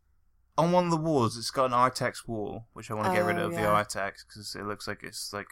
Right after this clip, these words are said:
Speaker 1: straight out of the eighties.
Speaker 2: Okay.
Speaker 1: Um,
Speaker 2: It's only, like, the bit by the stairs, though, isn't it?
Speaker 1: I know, but getting Artex off walls is a pain in the ass.
Speaker 2: Oh, I'll just leave that to you.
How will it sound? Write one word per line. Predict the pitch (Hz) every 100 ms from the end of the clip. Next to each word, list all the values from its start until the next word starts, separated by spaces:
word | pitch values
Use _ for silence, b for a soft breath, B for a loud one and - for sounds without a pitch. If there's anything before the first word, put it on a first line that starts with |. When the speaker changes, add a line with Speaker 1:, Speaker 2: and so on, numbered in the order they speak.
| -
Speaker 1:
straight | - - 104 92
out | 104
of |
the | 104
eighties. | 101 104 - 101 107 - _ _ _ _ _ -
Speaker 2:
Okay. | 240
Speaker 1:
Um, | 117 110 107 104 104 101 _ b b b _ _ _ _ _ b b b
Speaker 2:
It's | 320
only, | 381 370 403
like, | 381 339 - _ _
the | -
bit | 254 311 320 -
by | 254
the | 220
stairs, | - - 220 202 208 -
though, | 302 339
isn't | 277 262
it? | 302 359 -
Speaker 1:
I | 123
know, | 123 113
but | 110
getting | 117 113 107
Artex | 107 - 110 -
off | 104 -
walls | 104 101 95
is |
a | 98
pain | - 98
in | 104
the | 98
ass. | 104 104 _ -
Speaker 2:
Oh, | 180
I'll | 170 170
just | 226 226
leave | 190
that | - -
to | -
you. | -